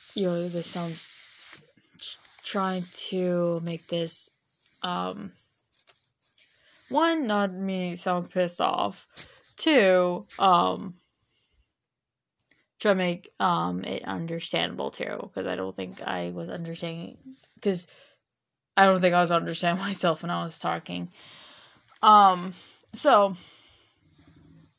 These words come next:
I like listening to Reddit stories. It's, it started me,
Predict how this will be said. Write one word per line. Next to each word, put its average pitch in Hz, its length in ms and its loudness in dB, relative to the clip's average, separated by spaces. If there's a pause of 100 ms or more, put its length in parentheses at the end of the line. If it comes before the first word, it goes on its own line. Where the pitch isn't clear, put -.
(2500)
I 302 140 2
like 247 460 2
listening 180 760 -2
to - 160 -10
Reddit 170 360 -6
stories. - 600 -12 (540)
It's, 190 340 -4 (1500)
it 277 80 0
started 359 320 0
me, 285 300 4